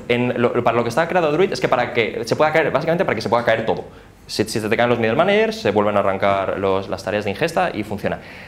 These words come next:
Si se te caen los historicals, como los datos están persistidos en el deep storage, cuando, en cuanto vuelvan a levantar, eh, los tienes otra vez. Es decir, en, en un clúster de Druid, eh, puedes llegar a perder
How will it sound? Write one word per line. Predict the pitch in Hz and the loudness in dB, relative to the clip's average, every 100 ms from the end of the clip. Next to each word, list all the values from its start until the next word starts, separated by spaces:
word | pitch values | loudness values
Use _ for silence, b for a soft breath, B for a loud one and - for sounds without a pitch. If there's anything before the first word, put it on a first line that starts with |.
| B | B
Si | - - | -6 -2
se | 120 120 | 0 2
te | 107 101 | 2 0
caen | 113 175 | 0 2
los | 185 156 135 117 | 2 2 0 -4
historicals, | - 131 127 247 294 - | 0 0 2 2 0 -4
como | - 110 | -2 2
los | 107 | 2
datos | 110 147 | 2 0
están | 160 147 120 | 0 0 0
persistidos | 123 117 117 104 101 | -2 -4 -2 -2 0
en | 98 | -2
el | 101 | -2
deep | 117 | -4
storage, | - 107 190 - - - - | -2 0 0 -4 -14 -16 -4
cuando, | 104 101 | -2 -2
en | 98 | -2
cuanto | 104 98 | 0 2
vuelvan | 131 156 | 2 2
a | 139 | 2
levantar, | 120 113 175 - - - | 0 2 0 0 -10 -8
eh, | 98 98 92 | -2 0 0
los | 95 | -2
tienes | 113 110 | -2 -2
otra | 101 | -2
vez. | 85 - B B | -2 -4 B B
Es | |
decir, | 117 120 - | -4 -2 0
en, | 113 113 | 0 0
en | 110 117 | 0 0
un | 131 | 0
clúster | 175 180 147 | 0 2 2
de | 123 | 2
Druid, | 120 254 - - - | 2 0 -4 -12 -2
eh, | 113 107 110 | 0 0 0
puedes | 151 180 | 2 2
llegar | 175 156 | 2 2
a | 135 | 2
perder | 131 107 90 85 | 2 2 0 -2